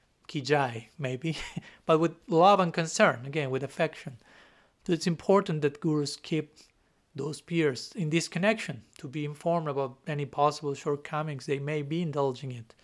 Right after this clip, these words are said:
So again, in conclusion, a, a mature devotee will never think that "Ah,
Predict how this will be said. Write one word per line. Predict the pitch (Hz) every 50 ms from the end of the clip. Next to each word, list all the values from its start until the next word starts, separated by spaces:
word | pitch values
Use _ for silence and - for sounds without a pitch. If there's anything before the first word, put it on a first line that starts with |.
| - - - - - - - - - - - - - - - - - - _ _ _ _ _ _ _ _
So | - - 190
again, | 202 214 269 269 247
in | 220 214
conclusion, | 208 196 190 190 202 226 240 233 240 214
a, | 190 185 180
a | 190 170
mature | 175 165 - - 226 214 214 208
devotee | 185 175 190 196 196 196
will | 185 180 165 156
never | 156 160 170 185 180 170 156 151 156 - - - - - _ _ _ _ _ _ _ _ _ _ _ _ - _ _ -
think | - - 185 170 165 156 135 -
that | 135 123 - _ _ _ _ _ _ _ _ - 160
"Ah, | 156 147 131 120